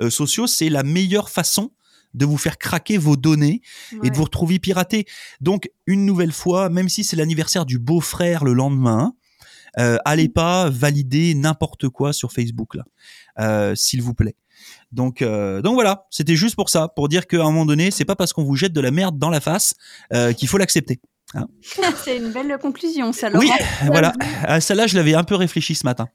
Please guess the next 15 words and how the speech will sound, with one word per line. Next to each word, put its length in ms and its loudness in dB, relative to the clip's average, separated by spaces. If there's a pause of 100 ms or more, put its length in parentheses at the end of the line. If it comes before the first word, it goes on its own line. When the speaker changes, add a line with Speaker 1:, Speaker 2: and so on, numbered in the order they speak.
(480)
Speaker 1:
Mais, 260 4
euh, 640 4 (120)
mais, 220 0
mais 140 4
donc 100 2
voilà. 200 4
Speaker 3:
La 120 4
chute. 440 -4 (680)
Speaker 1:
Voilà, 280 0
c'est 140 -8
ce 80 -4
qu'on 80 0
appelle 240 2
une 140 -2
chute. 380 -4